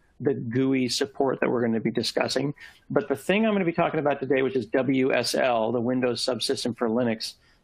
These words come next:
has been around for a couple of years now and is actually quite mature and is,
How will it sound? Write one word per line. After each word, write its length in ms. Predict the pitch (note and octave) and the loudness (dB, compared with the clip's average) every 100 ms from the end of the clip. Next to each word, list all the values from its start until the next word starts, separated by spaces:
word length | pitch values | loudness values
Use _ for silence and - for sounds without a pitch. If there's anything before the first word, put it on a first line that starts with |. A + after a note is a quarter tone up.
| - | -6
has 160 | B2+ | -6
been 200 | - C3 | -2 0
around 480 | B2 A#2+ A#2+ B2 A#2 | 2 2 2 0 -2
for 420 | - A#2+ A2 A2 - _ _ | -2 -2 0 -2 -8 _ _
a 80 | - | -6
couple 300 | - G3+ G#3 | -2 0 2
of 100 | D3 | 0
years 420 | A2+ A#2 D3 E3 | 0 0 0 0
now 280 | B2 G#2+ G#2+ | 0 0 0
and 100 | A2 | 0
is 100 | A2 | -2
actually 280 | B2+ C3+ C#3+ | -2 -4 -8
quite 480 | - - C3+ A#2+ - _ - | -10 -2 -2 -2 -8 _ -4
mature 760 | C3 B2 - - C#3 A#2 B2+ - | -4 -2 -2 0 0 2 0 0
and 220 | A#2+ A#2 | 0 0
is, 480 | A#2+ B2 A#2+ A#2+ | 2 2 0 -2